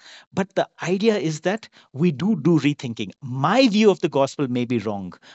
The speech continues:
My understanding from my church may be incorrect or not fully correct. So as I aspire towards perfect knowledge, as I aspire to know Go-, God more and more,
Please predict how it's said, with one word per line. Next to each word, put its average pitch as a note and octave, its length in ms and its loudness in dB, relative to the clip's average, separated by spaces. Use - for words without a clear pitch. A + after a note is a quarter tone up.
My F#3+ 540 0
understanding D#3+ 580 -2
from D3+ 180 -2
my C#3 140 0
church D3+ 460 0
may D3 240 2
be E3 260 -2
incorrect D3+ 580 -2
or D3+ 320 2
not E3+ 420 4
fully D#3 320 0
correct. A2 400 -6
So - 200 -4
as E3+ 200 -2
I F3+ 100 -2
aspire F3 720 -4
towards D3 420 0
perfect B2+ 400 -2
knowledge, A2 340 -4
as A2+ 160 -4
I C3+ 220 0
aspire D3+ 540 -2
to D#3+ 100 -2
know C#3+ 340 -2
Go-, C3+ 260 -2
God C3 300 0
more C3 260 0
and C3 160 0
more, E3 320 0